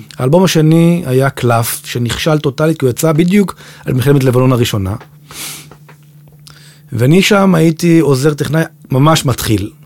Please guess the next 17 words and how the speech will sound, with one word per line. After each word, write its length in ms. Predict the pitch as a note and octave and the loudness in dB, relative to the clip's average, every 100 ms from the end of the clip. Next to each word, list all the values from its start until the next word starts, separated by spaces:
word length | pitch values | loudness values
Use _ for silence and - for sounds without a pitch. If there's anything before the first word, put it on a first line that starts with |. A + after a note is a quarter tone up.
| - - - - - - - - - | -20 -20 -20 -20 -20 -20 -20 -20 -10
באלבום 540 | A#2+ A#2+ A#2+ B2 F#3+ | -4 -4 0 2 4
הבא 300 | F3+ D3 F3 | 4 2 2
שלו, 640 | G3+ E3 C3 A#2 A#2 C#3+ - - - _ - B2+ A#2 | 2 2 2 4 4 2 -2 -14 -20 _ -6 -6 -6
קלף 280 | - G3 G3 | -2 0 2
נכשל 320 | F3 - D3 | 0 0 0
טוטלית, 520 | C3+ A#2 B2+ E3 G3 C#3 | 0 -2 0 2 0 0
ואז 180 | C3 | -4
חברת 220 | C3 C3+ C3+ | -4 -4 -4
תקליטים 300 | C3 B2 C#3+ | -6 -6 -4
נתנה 300 | B2 B2+ B2+ | -4 -4 -2
לו 120 | C3 | -4
שני 220 | - B2+ | -4 -4
גרושים 520 | A2+ A#2+ B2 C3 B2 A2+ | -2 -2 0 0 0 0
וחצי 720 | G#2+ D3+ D3 A#2+ A2+ A#2 C#3+ - - - - - | 0 -2 -2 -2 0 0 -2 -6 -20 -20 -20 -8
לתקציב 600 | A2 G#2+ A#2 - F3+ E3 | -4 -4 -6 -4 0 2
לאלבום 360 | C3+ A#2+ B2+ A#2+ | 2 2 2 0
הבא. 240 | G2+ G2+ | -2 -4